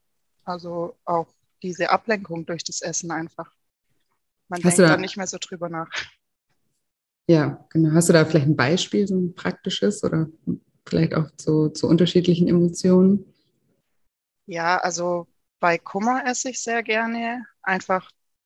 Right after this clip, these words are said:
Speaker 1: ich weiß nicht, das Essen gab mir, also mittlerweile nicht mehr zum Glück, <laughs> aber
Speaker 2: Mhm.
Speaker 1: gab mir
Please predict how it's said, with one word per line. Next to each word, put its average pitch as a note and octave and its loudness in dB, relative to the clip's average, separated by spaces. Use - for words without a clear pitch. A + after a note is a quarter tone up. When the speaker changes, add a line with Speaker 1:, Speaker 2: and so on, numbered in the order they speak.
Speaker 1:
ich G3 -12
weiß F#3 2
nicht, G#3 -6
das F#3 -4
Essen G3+ -2
gab F3+ 0
mir, F3 -2
also D#3 -6
mittlerweile D3+ -4
nicht D#3 -8
mehr A3+ -10
zum A#3+ -8
Glück, A#3+ 2
<laughs> - -8
aber G3+ 2
Speaker 2:
Mhm. G3 -6
Speaker 1:
gab G#3 2
mir G#3 0